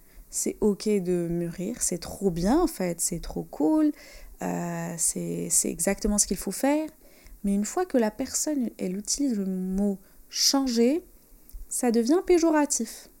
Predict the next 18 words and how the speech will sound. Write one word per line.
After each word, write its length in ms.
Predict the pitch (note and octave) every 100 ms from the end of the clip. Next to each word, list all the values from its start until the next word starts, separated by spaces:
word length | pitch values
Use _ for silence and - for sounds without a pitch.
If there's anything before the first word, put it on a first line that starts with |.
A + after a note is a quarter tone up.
| _ _ -
C'est 920 | - - - - - - - A#3+ A3+
plus 360 | - - D#4+
aussi 300 | F4 E4 -
bien 180 | B3+ C#4
perçu. 380 | C#4 C4+ - G#3 - - - _ - - - -
Alors 280 | F#3+ F3+
que 240 | - - F3+
je 60 |
suis 160 | - -
désolée, 420 | F3 E3 F3 B3 E4
mais 580 | G#3 E3+ E3+ F3+ F#3+ G3+ - -
si 280 | - - G#3
j'ai 180 | F3+ F3
mûri, 360 | E3+ F3 F3 F3+
j'ai 160 | E3+
grandi, 360 | D#3+ E3 E3 D4
j'ai 220 | C#4+ D#3+ E3
changé 360 | - E3+ A3